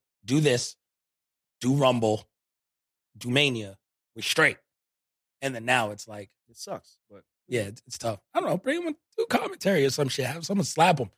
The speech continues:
Speaker 1: Set up the feud for SummerSlam.
Speaker 2: Yeah.
Speaker 1: Uh, like, just, just put him out there. Uh, you can find a role for Logan Paul during WrestleMania just to have him around.
Speaker 2: I also thought it was comical how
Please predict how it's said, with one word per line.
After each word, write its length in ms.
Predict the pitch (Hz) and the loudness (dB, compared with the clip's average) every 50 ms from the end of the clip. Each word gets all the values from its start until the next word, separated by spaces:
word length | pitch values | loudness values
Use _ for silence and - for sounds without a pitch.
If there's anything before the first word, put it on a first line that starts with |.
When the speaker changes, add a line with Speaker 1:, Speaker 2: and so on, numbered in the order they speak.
| _ _ | _ _
Speaker 1:
Set 180 | _ - 175 170 | _ 0 2 2
up 80 | 170 156 | 2 0
the 80 | - 135 | -4 -8
feud 260 | - 143 147 143 131 | -2 0 0 0 0
for 100 | - 127 | -4 -6
SummerSlam. 440 | - 135 127 123 110 - - - 92 _ _ _ _ _ _ | -4 -4 -2 -2 -4 -10 -14 -18 -20 _ _ _ _ _ _
Speaker 2:
Yeah. 840 | 113 113 110 _ _ _ _ _ _ _ _ _ _ _ - 214 240 | _ -20 -20 _ _ _ _ _ _ _ _ _ _ _ 0 0 2
Speaker 1:
Uh, 40 | 262 | 4
like, 140 | 226 202 190 | 4 4 4
just, 240 | - 226 - - _ | 2 0 -2 -4 _
just 120 | - 240 - | -2 0 2
put 120 | - 302 302 | 4 4 4
him 60 | 285 | 6
out 200 | 294 285 285 - - _ _ _ _ _ _ _ _ _ _ _ _ _ | 4 4 2 0 -8 _ _ _ _ _ _ _ _ _ _ _ _ _
there. 120 | 147 156 160 | 2 2 2
Uh, 40 | 160 160 | 2 -2
you 140 | 160 185 | -2 -2
can 160 | 214 - 254 190 | 0 0 0 0
find 300 | - 196 160 156 151 139 | 2 4 4 4 4 2
a 40 | |
role 480 | 127 123 127 123 120 110 107 104 104 - _ _ _ | 0 2 2 4 4 2 0 -2 -6 -10 _ _ _
for 60 | - 117 | -4 0
Logan 360 | 117 123 120 110 104 107 101 | 2 2 2 2 0 -4 -8
Paul 440 | 98 - 135 120 107 104 101 101 - _ _ _ _ _ _ _ _ _ _ _ _ 113 | -6 -2 0 0 0 0 -4 -8 -14 _ _ _ _ _ _ _ _ _ _ _ _ -6
during 420 | 113 131 135 131 127 117 113 110 | 0 2 2 4 4 2 0 2
WrestleMania 640 | 113 113 107 - - 107 104 113 113 107 101 98 92 | 2 2 2 0 -2 -6 -8 -8 -6 -8 -8 -12 -6
just 200 | 95 135 147 - | -4 -4 -2 0
to 80 | 131 | 2
have 220 | 117 117 123 120 107 | 4 4 4 4 2
him 160 | 110 107 92 | 0 -6 -10
around. 260 | 87 90 92 90 - - _ - | -8 -8 -8 -8 -8 -12 _ 0
Speaker 2:
I 60 | 139 | 0
also 180 | 175 180 170 | 2 2 0
thought 140 | 156 156 156 | 0 0 2
it 40 | 139 | 2
was 120 | 127 123 | 0 0
comical 440 | - - 135 131 131 123 - 123 117 | -4 -4 -2 -2 -2 -2 -2 -2 -2
how 320 | 110 123 120 113 110 - | 0 0 0 0 0 -4